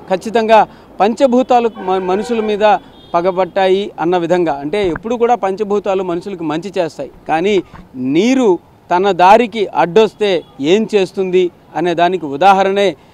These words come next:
బుడమేరు వరద. అయితే అటువంటి వరద ఇంత ఉధృతంగా రావడానికి ఇలాంటి ఆక్రమణలు చాలా కారణాలు అయ్యాయి అని చెప్పనైతే మనం చెప్పొచ్చు. దానిలో ఇన్ని ఎక్కువ,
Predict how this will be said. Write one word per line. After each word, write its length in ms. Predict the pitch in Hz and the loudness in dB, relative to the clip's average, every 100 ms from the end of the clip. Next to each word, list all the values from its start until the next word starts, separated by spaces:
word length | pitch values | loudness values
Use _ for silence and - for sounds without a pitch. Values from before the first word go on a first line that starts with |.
| _ _ _ _ | _ _ _ _
బుడమేరు 560 | 139 170 202 190 180 170 127 _ _ - | -2 2 4 4 2 0 -4 _ _ -20
వరద. 400 | 120 139 165 165 147 - _ - 135 | -8 -2 0 2 0 -4 _ -8 -6
అయితే 240 | 156 190 170 - 135 | -4 -2 -2 -4 -8
అటువంటి 380 | 143 190 185 175 156 | -2 0 0 -2 0
వరద 240 | 180 208 196 151 - - 147 | 0 4 4 4 -8 -8 -4
ఇంత 180 | 202 254 226 | 2 4 4
ఉధృతంగా 460 | 185 220 226 214 208 | 4 0 2 2 4
రావడానికి 460 | 190 185 185 180 190 151 - - 139 | 4 2 -2 0 0 0 -6 -14 -6
ఇలాంటి 440 | 156 208 233 208 226 180 | 2 4 4 0 0 2
ఆక్రమణలు 500 | 180 202 190 185 185 175 131 - - | 2 0 -2 0 0 -2 -6 -14 -2
చాలా 360 | 165 202 214 214 - | 2 4 6 4 4
కారణాలు 420 | 180 170 175 165 160 | 2 2 0 -2 -2
అయ్యాయి 360 | 160 160 165 - | -2 -2 -2 -4
అని 120 | 147 151 | -8 -8
చెప్పనైతే 360 | 160 165 156 160 | -8 -6 -6 -6
మనం 140 | 160 147 | -6 -6
చెప్పొచ్చు. 360 | 156 208 190 269 226 | -8 -8 -6 0 4
దానిలో 280 | 233 254 247 - - - - 160 | 4 6 4 4 -20 -20 -4 -2
ఇన్ని 300 | 233 277 285 226 | 2 4 4 2
ఎక్కువ, 340 | 196 247 247 | 0 0 2